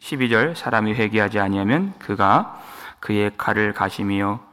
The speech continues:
그의 활을 이미 당기어 예비하셨도다. 그랬습니다. 어, 하나님이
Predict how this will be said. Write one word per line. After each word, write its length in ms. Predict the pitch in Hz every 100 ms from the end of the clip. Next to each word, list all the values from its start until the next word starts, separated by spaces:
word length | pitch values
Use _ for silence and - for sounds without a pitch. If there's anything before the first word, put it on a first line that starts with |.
| - - _
그의 360 | - 101 101 101
활을 320 | 104 104 107
이미 560 | 104 110 160 214 - - -
당기어 760 | - 101 98 101 120 170 170 - -
예비하셨도다. 1400 | 180 104 104 104 135 156 - 131 113 107 104 110 120 _ _
그랬습니다. 480 | - - - _ _ _ 135 131 _ _ _ _ _ _ - - _ _ -
어, 420 | - 101 98 117
하나님이 840 | - 185 185 170 156 143 160 117